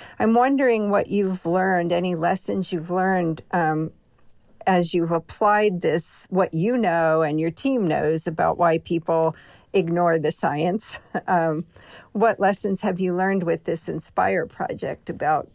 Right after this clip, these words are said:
people taking up this research?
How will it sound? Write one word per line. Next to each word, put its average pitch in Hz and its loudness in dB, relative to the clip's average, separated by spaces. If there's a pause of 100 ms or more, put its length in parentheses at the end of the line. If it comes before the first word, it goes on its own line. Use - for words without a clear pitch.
people 156 -2 (840)
taking 160 -2
up 240 0 (180)
this - -8 (140)
research? - -8